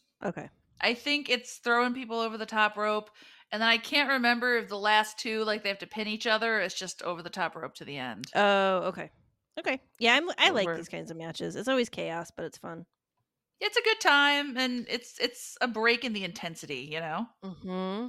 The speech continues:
Speaker 2: There's a lot of intense stuff happening at SummerSlam.
Speaker 1: Mm-hmm.
Speaker 2: So, one thing that happened a little earlier in the evening that we didn't talk very much about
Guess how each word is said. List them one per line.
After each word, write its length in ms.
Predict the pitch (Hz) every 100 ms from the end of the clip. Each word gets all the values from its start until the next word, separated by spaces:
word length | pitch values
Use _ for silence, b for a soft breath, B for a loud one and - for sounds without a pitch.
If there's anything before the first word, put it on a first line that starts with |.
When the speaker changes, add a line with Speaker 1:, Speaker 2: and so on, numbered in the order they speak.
| - _ _
Speaker 2:
There's 120 | 185
a 0 |
lot 300 | 180 202 214
of 100 | 190
intense 420 | 160 160 190 180 -
stuff 240 | 160 139
happening 380 | 156 143 147 135
at 80 | -
SummerSlam. 560 | 151 135 - 110 190 - _ -
Speaker 1:
Mm-hmm. 560 | 175 185 180 170 175 214 b b b b b _ _ _ _ _ b b b b b b b b b b _
Speaker 2:
So, 560 | - 302 294 294 277 - _ _ _ _ _ _ _ -
one 260 | 269 392
thing 120 | 508 440
that 100 | 294
happened 400 | 277 262 269 240
a 40 |
little 220 | 220 208 165
earlier 600 | 220 262 269 214 180 160
in 160 | 165
the 60 | 185
evening 500 | 165 180 175 165 160
that 100 | 170
we 100 | 233
didn't 220 | 269 254
talk 380 | 220 208 196 196
very 180 | 185 180
much 200 | 175 -
about 420 | 208 220 190